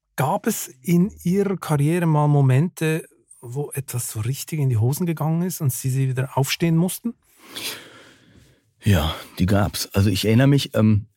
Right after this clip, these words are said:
Speaker 2: wenn ich überlege, wie ich zum Direktvertrieb gekommen bin. Ich bin damals eingestiegen bei Bofors als Assistent des damaligen C E Os.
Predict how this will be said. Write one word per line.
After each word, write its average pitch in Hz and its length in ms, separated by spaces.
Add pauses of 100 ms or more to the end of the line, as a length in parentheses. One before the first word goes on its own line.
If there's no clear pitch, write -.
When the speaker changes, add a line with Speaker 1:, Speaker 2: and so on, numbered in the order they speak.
(240)
Speaker 2:
wenn 135 340
ich 117 80
überlege, 120 420
wie 123 40
ich 117 100
zum 117 140
Direktvertrieb 110 500
gekommen 92 320
bin. 95 140
Ich 98 100
bin 98 120
damals 104 340
eingestiegen 110 600
bei 95 100
Bofors 107 500
als - 300
Assistent 98 600
des 104 120
damaligen 95 440
C - 200
E 82 60
Os. - 300